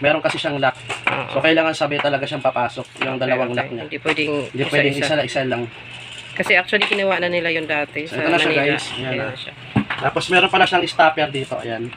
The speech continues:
Speaker 1: meron siyang stopper.
Speaker 2: Pampabagal.
Speaker 1: Ito, ayan.
Speaker 2: Pampabagal
Speaker 1: Ayan, ano
Speaker 2: din.
Speaker 1: lang siya. Clockwise. Ayan, oh.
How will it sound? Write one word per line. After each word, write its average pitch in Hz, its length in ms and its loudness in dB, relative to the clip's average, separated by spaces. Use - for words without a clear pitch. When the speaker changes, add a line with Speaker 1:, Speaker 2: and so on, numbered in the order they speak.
Speaker 1:
meron 131 240 -4
siyang 127 160 -4
stopper. 170 320 0
Speaker 2:
Pampabagal. 165 500 2
Speaker 1:
Ito, - 380 -6
ayan. 156 100 0
Speaker 2:
Pampabagal 165 320 4
Speaker 1:
Ayan, - 160 2
ano 143 80 0
Speaker 2:
din. 180 80 4
Speaker 1:
lang 175 80 2
siya. 120 200 -6
Clockwise. 147 720 2
Ayan, 107 280 -4
oh. 107 60 -14